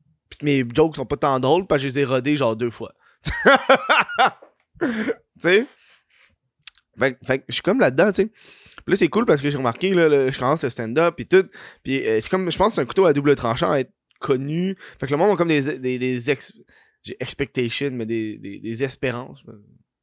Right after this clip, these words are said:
Expe-, c'est quoi expectation ? J'ai expectation. Espe-, expecta-, expe-, expectation. Est-ce que des fois, il y a des mots de même, là. Euh,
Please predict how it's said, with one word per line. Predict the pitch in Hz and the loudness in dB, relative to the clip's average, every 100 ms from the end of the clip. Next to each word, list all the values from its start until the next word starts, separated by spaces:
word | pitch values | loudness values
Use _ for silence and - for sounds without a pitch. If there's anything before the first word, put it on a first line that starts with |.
| _ _ _ _ _ _ | _ _ _ _ _ _
Expe-, | - - - | -20 -20 -18
c'est | - | -12
quoi | 160 | -12
expectation ? | - - - - 92 - 131 110 _ _ _ _ | -14 -18 -18 -14 -12 -12 -16 -20 _ _ _ _
J'ai | - - | -20 -14
expectation. | 120 - 147 - 113 110 110 107 - | -14 -12 -10 -6 -6 -6 -14 -18 -18
Espe-, | 110 - - | -20 -18 -20
expecta-, | - - _ - _ | -20 -20 _ -20 _
expe-, | - _ | -20 _
expectation. | _ _ _ _ - - _ _ _ _ _ _ _ _ _ _ _ _ _ _ _ _ _ _ _ _ _ | _ _ _ _ -20 -20 _ _ _ _ _ _ _ _ _ _ _ _ _ _ _ _ _ _ _ _ _
Est-ce | - - | -20 -18
que | - | -12
des | 123 | -10
fois, | 156 | -8
il | 120 | -8
y | |
a | |
des | 101 | -8
mots | 110 | -8
de | 104 | -10
même, | 104 107 98 | -12 -14 -18
là. | - - - _ _ 90 | -20 -20 -20 _ _ -8
Euh, | 113 127 131 | -4 -2 -4